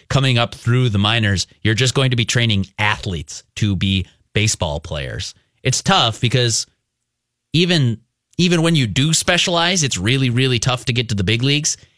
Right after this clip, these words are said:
It's even more difficult to do what Marwin Gonzalez does, for example, play a good third base, a good first base, pick it at short, and play a corner outfield. Like, that's really, really challenging, but there is something to this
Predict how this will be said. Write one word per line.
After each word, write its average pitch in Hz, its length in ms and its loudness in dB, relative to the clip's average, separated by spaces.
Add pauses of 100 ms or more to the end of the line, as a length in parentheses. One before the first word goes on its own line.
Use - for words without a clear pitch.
(140)
It's - 160 0
even 143 200 2
more 127 220 2
difficult 110 400 -2
to 101 60 -2
do 104 120 0
what 98 140 -2
Marwin 110 340 2
Gonzalez 95 540 0
does, 85 280 -2
for 95 180 -2
example, 90 540 -2 (240)
play 131 200 2
a 104 40 0
good 110 240 0
third 104 200 0
base, 98 380 0
a 101 80 -2
good 113 240 0
first 98 300 -2
base, 95 300 -2 (460)
pick 135 180 0
it 131 80 0
at 120 120 -2
short, 98 460 0 (100)
and 110 120 0
play 120 160 2
a 101 60 0
corner 104 320 2
outfield. 87 500 -2
Like, 107 200 -2
that's 165 360 0
really, 160 540 2
really 135 420 2
challenging, 107 800 2 (260)
but 123 100 -2
there 131 140 0
is 143 160 2
something 123 320 0
to 131 180 0
this 107 300 0